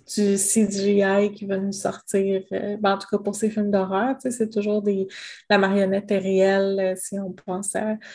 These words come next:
The Nun, c'est vraiment une femme avec un maquillage, tout ça. Puis je trouve que moi, je, je suis une fan de ce genre de monstre-là, de, que c'est une vraie personne que tu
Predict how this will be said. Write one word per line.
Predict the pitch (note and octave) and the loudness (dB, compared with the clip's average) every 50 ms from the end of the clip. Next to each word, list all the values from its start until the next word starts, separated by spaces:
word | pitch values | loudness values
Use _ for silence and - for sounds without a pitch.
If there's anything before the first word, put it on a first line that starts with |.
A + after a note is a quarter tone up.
| - - - - - - F#3 | -20 -20 -20 -16 -10 0 4
The | G#3 G#3 G3+ F#3+ | 6 6 6 6
Nun, | F#3+ F#3+ F#3+ F#3+ F#3+ G3 | 6 4 4 4 2 2
c'est | G3+ - G#3 F#3 | 0 0 0 0
vraiment | F#3+ F#3 F#3 F3+ F#3 F3+ | 2 2 0 2 0 0
une | F#3 F#3 F#3 F#3+ | -2 -2 -4 -4
femme | - - - F#3+ F#3 F#3 F#3 F3+ | -8 -2 0 0 2 2 0 -2
avec | F3+ F#3 F#3+ F#3+ - - | -2 -4 -4 -6 -6 -6
un | F#3 F#3 | -6 -4
maquillage, | G3 G3+ G3+ - - - F#3+ F3+ F3+ F#3 F#3+ G3 - | -4 -6 -6 -8 -2 0 0 0 2 -2 -4 -6 -10
tout | _ _ - - _ | _ _ -20 -20 _
ça. | - G3+ F#3+ | -4 -4 -2
Puis | F#3+ - - | 2 2 0
je | - | 2
trouve | - G3+ G3 - | 2 -4 -4 -4
que | - - | -6 -2
moi, | G3+ G#3 A3 | 4 4 4
je, | A3 A3 - - - - - | 4 4 0 -6 -8 -12 -12
je | - - | -10 -10
suis | - - G#3 | -4 -2 -2
une | G3 F#3+ F#3+ | -2 -2 0
fan | - G3 G3 G3 G3 G3 G3 F#3 | 2 2 4 4 2 2 0 0
de | F#3 F3+ F#3 F#3+ G3 | 0 0 0 -2 -4
ce | - - F#3+ | -2 0 0
genre | F#3 F#3+ F#3+ F#3+ F#3+ F#3 | 2 2 2 2 2 4
de | F#3+ F#3 | 4 2
monstre-là, | F3+ F3+ F#3 F#3+ F#3+ F#3+ F#3+ F#3+ F#3+ - - - - G#3 G3+ G3 F#3+ G3 G#3 G#3 | 2 2 2 2 2 2 0 -2 -4 -10 -14 -8 -4 -2 0 2 2 4 2 2
de, | G3+ G3 G3 F#3+ F#3+ | 2 2 2 2 0
que | F#3+ - F#3+ | -2 -6 -12
c'est | - - G3+ | -4 -2 -2
une | G3+ F#3+ G3 G3 | -2 -2 -2 -4
vraie | F#3+ G3 G3 G3 G3 | -4 0 0 0 2
personne | G3 F#3+ F#3+ - - G3+ G3+ G3+ G3+ | 0 -4 -4 -2 -2 -2 0 -2 -4
que | G#3 - - - _ | -6 -6 -10 -10 _
tu | - - - - G3 F#3 F3+ | -14 -14 -8 -4 -4 -4 -4